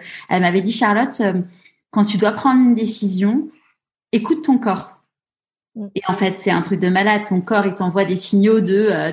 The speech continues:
Speaker 1: soit t'as le, tu sens vraiment ton, ton, ton, ton cœur ouvert, soit tu te sens ton, ton corps complètement fermé. Et là, tu te dis, « Bah, ok, <laughs> c'est Q F D. » Euh, et, et du coup, par rapport à ce voyage en Alaska,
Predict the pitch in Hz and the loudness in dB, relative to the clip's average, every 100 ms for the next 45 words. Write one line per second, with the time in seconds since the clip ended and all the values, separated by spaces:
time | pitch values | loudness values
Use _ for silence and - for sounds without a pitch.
0 | - - 240 214 180 175 170 - 175 190 | -8 -4 -2 0 0 -2 -4 -8 -4 0
1 | 190 208 208 196 180 185 180 180 185 180 | 2 2 0 -2 -4 -4 -4 -4 -4 -4
2 | 180 190 190 262 226 220 208 254 294 311 | -2 -6 -2 0 0 0 2 0 0 -4
3 | - 285 294 285 262 285 294 294 - 262 | -6 -4 -4 -4 -6 -4 -2 -2 -2 -4
4 | 262 294 277 339 320 285 285 294 294 302 | -2 -4 -2 -2 -2 -4 0 0 2 2
5 | 294 302 233 220 220 196 202 151 - _ | 4 4 2 0 -4 -8 -6 -6 -10 _
6 | _ - - 226 233 277 240 226 - 359 | _ -20 -8 -2 0 2 2 0 0 -2
7 | 330 - 262 - 240 233 214 214 240 254 | -2 -4 -4 0 2 2 0 -2 0 0
8 | 240 196 180 180 180 185 214 311 - - | 0 0 0 -2 -4 -6 -8 -12 -14 -14
9 | 254 - 262 254 247 254 247 254 247 277 | -14 0 2 4 4 2 2 0 2 0
10 | 466 294 - 339 269 208 233 262 277 240 | -2 0 0 0 0 0 0 2 2 2
11 | 214 214 - 254 | 2 -2 -4 -4